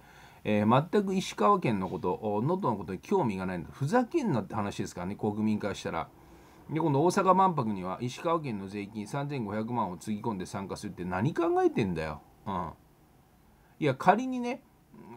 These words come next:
あの、能登に三千五百万円をね、えー、投入して足りないにしたって、石川県知事だったら能登のこと考えんだろ？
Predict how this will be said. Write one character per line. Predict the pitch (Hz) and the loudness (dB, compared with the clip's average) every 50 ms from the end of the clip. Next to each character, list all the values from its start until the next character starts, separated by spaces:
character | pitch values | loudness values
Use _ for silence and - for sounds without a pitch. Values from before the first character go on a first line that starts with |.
| - - | -10 -6
あ | 160 156 156 | -6 -4 -2
の、 | 151 147 | -2 -2
能 | 156 185 220 | 2 4 4
登 | 220 220 247 190 | 4 4 2 0
に | 139 | 0
三 | 117 - 170 165 180 196 | -2 0 -2 -2 -2 -2
千 | 196 220 196 143 | -2 -4 -2 -2
五 | 120 120 120 | -2 0 0
百 | 135 143 156 156 170 | -2 -2 -4 -4 -2
万 | 175 175 160 | -2 -2 -2
円 | 131 113 104 101 | -2 -2 -4 -6
を | 98 107 107 104 101 - | -6 -6 -6 -6 -6 -6
ね、 | 127 139 131 104 | -4 -4 -4 -4
え | - 123 113 110 | -4 -4 -4 -6
ー、 | 110 | -2
投 | 110 143 139 143 | -2 0 0 0
入 | 143 143 | -2 -2
し | 135 139 127 | -4 -4 -4
て | 123 131 | -2 -2
足 | 127 143 | -2 -2
り | 170 190 | -2 -2
な | 220 214 | -4 -2
い | 156 | -4
に | 113 | -4
し | 104 - | -4 -6
た | 107 | -8
っ | 92 | -10
て、 | 82 - 95 90 87 - - | -8 -6 -6 -6 -6 -6 -4
石 | - 143 135 - - - | -4 -4 -4 -4 -8 0
川 | - 233 233 240 240 | 6 8 8 8 8
県 | 220 - 240 233 233 233 | 6 0 -2 0 0 -2
知 | 220 - | -4 -6
事 | 311 285 | -6 -4
だ | 185 120 | -4 -4
っ | - | -2
た | - 95 | -4 -4
ら | 90 | -2
能 | 107 131 | 0 0
登 | 190 220 - 392 247 | 0 0 -2 -2 -2
の | 135 | -2
こ | 101 90 | -2 -4
と | 90 90 | -6 -8
考 | - - 135 160 202 269 339 349 | -6 -4 -2 -2 -2 -2 -2 -2
え | 339 | -2
ん | 277 | -2
だ | 127 - | -4 -6
ろ？ | - 107 135 | -8 -10 -12